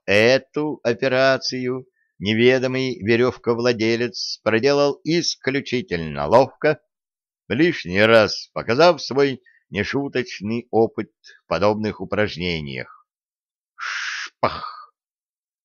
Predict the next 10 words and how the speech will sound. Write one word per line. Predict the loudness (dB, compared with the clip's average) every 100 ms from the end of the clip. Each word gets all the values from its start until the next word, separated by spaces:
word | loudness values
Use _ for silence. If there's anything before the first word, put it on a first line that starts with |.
| _
И | 0
машина, | 2 2 0 2 4
осев | 4 0 0
на | -2 0
левое | 2 2 2
переднее | 0 0 0 0 -2
колесо, | -2 -2 0 0 -2 _ _ _ -6
вильнула | -4 -2 0 0 -2
в | -2
сторону, | 0 2 2 -2 -8